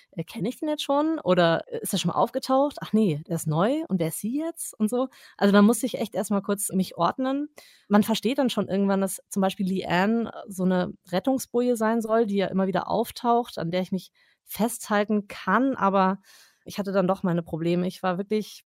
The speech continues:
ja, ab und zu orientierungslos, muss ich sagen, verloren zwischen diesen vielen Stimmen und hab mir gedacht, ja, weiß nicht,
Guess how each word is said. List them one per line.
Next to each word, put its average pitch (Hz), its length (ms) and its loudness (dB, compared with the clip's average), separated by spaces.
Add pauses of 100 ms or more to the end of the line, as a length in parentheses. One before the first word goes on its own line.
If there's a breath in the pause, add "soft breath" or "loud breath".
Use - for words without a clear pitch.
(260)
ja, 185 180 2
ab - 120 -4
und 214 100 2
zu - 200 -6
orientierungslos, 269 960 0
muss 262 100 -2
ich 233 100 -6
sagen, 233 460 -2
verloren 196 460 0
zwischen 208 260 -8
diesen 196 300 0
vielen 226 400 0
Stimmen 208 500 -2 (640)
und 185 360 2 (440 loud breath)
hab - 140 -6
mir 208 80 4
gedacht, 190 280 0
ja, 185 220 0
weiß 165 200 -2
nicht, 175 200 -2